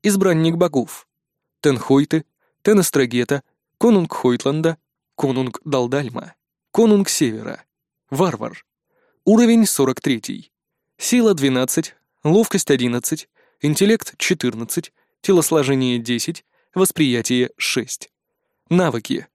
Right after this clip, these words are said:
Владение топором одиннадцать. Обращение с животными четыре. Владение щитом девять. Владение мечом. Изначальный навык четырнадцать. Берсерк два. Лидерство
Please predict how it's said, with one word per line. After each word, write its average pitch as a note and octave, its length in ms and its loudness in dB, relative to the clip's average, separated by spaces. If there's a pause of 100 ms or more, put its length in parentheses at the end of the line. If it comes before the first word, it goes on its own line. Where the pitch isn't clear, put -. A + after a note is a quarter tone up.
(400)
Владение A3+ 520 6
топором D#3 500 0
одиннадцать. D3+ 680 -4 (480)
Обращение C3+ 680 0
с A#2+ 40 -6
животными C3+ 720 -2 (120)
четыре. E3+ 600 -8 (440)
Владение G3+ 540 4
щитом - 720 -2
девять. D#3 680 -4 (300)
Владение C3+ 640 0
мечом. C3+ 560 -4 (180)
Изначальный D3 580 2
навык - 520 -6 (120)
четырнадцать. - 840 -6 (440)
Берсерк D#3 640 -2 (100)
два. D3+ 400 -4 (460)
Лидерство C3+ 760 0